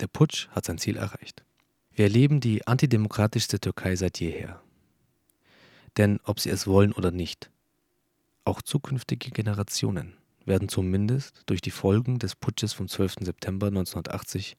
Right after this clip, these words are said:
beeinflusst werden. Eines hat der Putsch wahrhaftig geschafft. Er hat die Türkei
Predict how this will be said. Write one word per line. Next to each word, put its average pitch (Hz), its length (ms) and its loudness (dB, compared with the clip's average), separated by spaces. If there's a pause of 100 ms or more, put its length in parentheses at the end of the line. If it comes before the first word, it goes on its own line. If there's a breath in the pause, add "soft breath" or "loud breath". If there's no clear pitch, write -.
(160)
beeinflusst - 560 -2
werden. - 300 -14 (400)
Eines 113 640 2
hat - 160 -4
der 95 80 0
Putsch - 320 -2
wahrhaftig 98 400 2
geschafft. - 500 -4 (840 loud breath)
Er 110 160 2
hat 120 140 4
die 131 80 0
Türkei 123 580 2